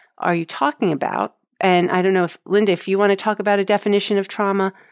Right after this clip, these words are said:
and then kind of evolve into that more emotional aspect of trauma.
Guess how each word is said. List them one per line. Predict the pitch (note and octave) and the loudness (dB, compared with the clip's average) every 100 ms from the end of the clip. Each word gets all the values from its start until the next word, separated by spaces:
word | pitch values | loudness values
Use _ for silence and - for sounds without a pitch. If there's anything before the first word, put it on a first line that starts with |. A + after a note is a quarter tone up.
| _ _ _ _ _ | _ _ _ _ _
and | - F3+ F#3 | 0 2 4
then | F3 | 2
kind | - F#3+ | 2 0
of | F3 - | 0 -2
evolve | E3+ F3+ F3+ E3+ | -2 0 0 0
into | D#3+ - E3+ | -2 0 -2
that | D#3 D#3 F3 | 0 -2 -2
more | E3 E3 - | -2 -2 -2
emotional | F3 E3+ E3 - D3+ D3 - | 0 0 -2 -4 -4 -4 -6
aspect | D3+ D3+ - - - | -6 -6 -8 -10 -12
of | - | -12
trauma. | - D3+ - | -10 -6 -8